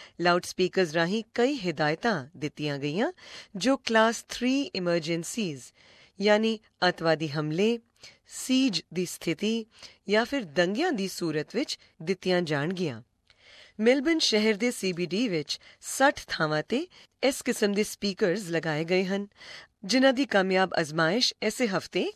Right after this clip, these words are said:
ਕੀਤੀ ਗਈ। ਵਿਕਟੋਰੀਆ ਪੁਲਿਸ ਦੇ ਐਕਟਿੰਗ ਚੀਫ ਕਮਿਸ਼ਨਰ ਸ਼ੇਨ ਪੈਟਨ ਨੇ ਕਿਹਾ, ਲਾਊਡ ਸਪੀਕਰਜ਼ ਦੁਆਰਾ ਹਿਦਾਇਤ ਦੇਣ ਤੋਂ ਇਲਾਵਾ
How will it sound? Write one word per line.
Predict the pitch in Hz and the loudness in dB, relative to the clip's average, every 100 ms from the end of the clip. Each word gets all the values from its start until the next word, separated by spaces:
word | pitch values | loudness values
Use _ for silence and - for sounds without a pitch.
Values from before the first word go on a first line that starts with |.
| - | -6
ਕੀਤੀ | 170 - 151 | -6 -4 -4
ਗਈ। | 156 127 117 _ _ _ _ _ _ - | -4 -6 -12 _ _ _ _ _ _ -4
ਵਿਕਟੋਰੀਆ | 247 - 277 285 285 | -4 2 2 6 4
ਪੁਲਿਸ | 285 277 311 - | 4 0 0 -2
ਦੇ | - 302 285 | -2 -2 0
ਐਕਟਿੰਗ | 185 196 - 226 220 | -4 -4 -4 -6 -4
ਚੀਫ | - 190 - | -4 -4 -4
ਕਮਿਸ਼ਨਰ | 170 156 - 180 180 | -6 -4 -4 -4 -2
ਸ਼ੇਨ | - 180 180 | 0 -2 -4
ਪੈਟਨ | 170 156 151 254 | 0 0 2 -2
ਨੇ | 208 156 | -4 -6
ਕਿਹਾ, | - 160 165 139 - - - - - | -4 -4 -4 -8 -10 -20 -20 -20 -10
ਲਾਊਡ | 190 202 214 214 | 2 4 4 2
ਸਪੀਕਰਜ਼ | - 226 214 285 233 | -4 -4 0 -2 0
ਦੁਆਰਾ | 175 180 185 | 2 2 0
ਹਿਦਾਇਤ | 170 151 160 180 | -2 -2 -2 -2
ਦੇਣ | 156 156 | -2 -6
ਤੋਂ | 147 165 - | -4 -6 -4
ਇਲਾਵਾ | 147 143 139 226 | -4 -4 -2 -4